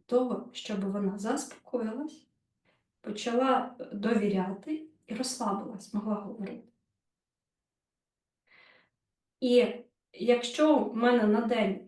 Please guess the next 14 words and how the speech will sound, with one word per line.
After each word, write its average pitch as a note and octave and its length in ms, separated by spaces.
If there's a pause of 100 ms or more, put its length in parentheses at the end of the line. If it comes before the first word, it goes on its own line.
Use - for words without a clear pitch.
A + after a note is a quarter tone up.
три-чотири B3 640
нові G#3 320
людини, E4 400
наприклад, A3 720 (440)
то B3+ 340
комбінація B3 960
цього G#3+ 300
лівого G3+ 480
і G3 40
правого - 640 (680)
під - 180
кожну G#3+ 520
людину B3+ 500 (680)
різна. G3 500